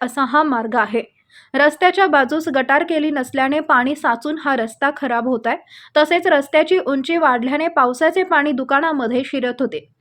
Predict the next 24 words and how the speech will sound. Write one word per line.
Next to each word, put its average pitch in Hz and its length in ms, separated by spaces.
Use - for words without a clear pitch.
यावर 277 280
कायमचा 302 500
उपाय 294 320
म्हणून 330 260
सिमेंटचा 294 520
रस्ता 285 320
करण्याचा 277 460
निर्णय 262 340
महापालिकेने 254 880
घेतला. 262 320
रस्त्याचे 262 500
काम 302 220
सुरू 285 220
होताच 269 400
खाली 269 260
असलेल्या 294 380
विद्युत 269 320
सेवा 262 340
वाहिन्यांचा 277 600
प्रश्न 269 360
उभा 277 340
राहिला. 269 280
या 294 200
वाहिन्या 320 460